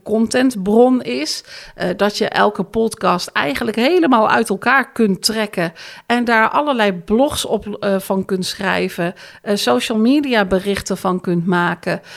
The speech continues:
Eh, dat je, ehm, je nieuwsbrief ermee kunt, eh, vullen.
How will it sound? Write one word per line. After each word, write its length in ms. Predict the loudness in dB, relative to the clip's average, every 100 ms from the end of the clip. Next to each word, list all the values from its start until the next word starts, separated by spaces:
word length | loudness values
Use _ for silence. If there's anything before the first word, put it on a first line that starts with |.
| -20 -8
Eh, 500 | 0 4 4 4 4 2
dat 220 | 2 0 2
je, 320 | 4 4 2 -2
ehm, 580 | 0 2 2 2 0 -4 0
je 200 | 2 6
nieuwsbrief 600 | 6 6 2 0 -2 0
ermee 360 | 0 2 0
kunt, 420 | 0 -2 -2 -4 -8
eh, 140 | -6 -6
vullen. 580 | -6 2 4 4 4 0